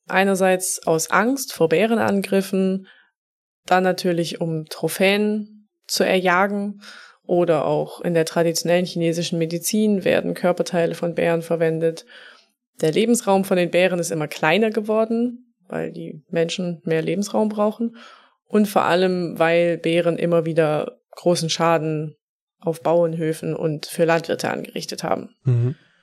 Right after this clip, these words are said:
Speaker 1: So ein Braunbär ist eine beeindruckende Gestalt. Die können je nach Unterart oder Verbreitungsgebiet, äh, bis zu hundertfünfzig Zentimeter Schulterhöhe erreichen. Und hier bei uns in Nordeuropa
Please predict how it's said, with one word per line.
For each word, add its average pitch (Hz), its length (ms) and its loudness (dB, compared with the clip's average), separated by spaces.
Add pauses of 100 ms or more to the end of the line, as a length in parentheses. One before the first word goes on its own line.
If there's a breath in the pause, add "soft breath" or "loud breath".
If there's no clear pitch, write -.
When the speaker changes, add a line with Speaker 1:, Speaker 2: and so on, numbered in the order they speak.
(1120 loud breath)
Speaker 1:
So 185 180 2
ein 262 160 2
Braunbär 254 480 2
ist 240 220 -2
eine 208 80 2
beeindruckende 202 720 0
Gestalt. 190 800 0
Die 226 100 2
können 220 720 2
je 196 220 0
nach 190 240 0
Unterart 214 640 2
oder 180 180 2
Verbreitungsgebiet, 202 1200 -2
äh, 175 360 2
bis 185 180 -2
zu 170 160 -2
hundertfünfzig 202 720 -2
Zentimeter 185 540 -2
Schulterhöhe 165 640 0
erreichen. 160 720 -2 (680 soft breath)
Und 208 260 2
hier 240 200 2
bei 226 100 2
uns 214 400 -2
in 196 160 2
Nordeuropa 180 1080 0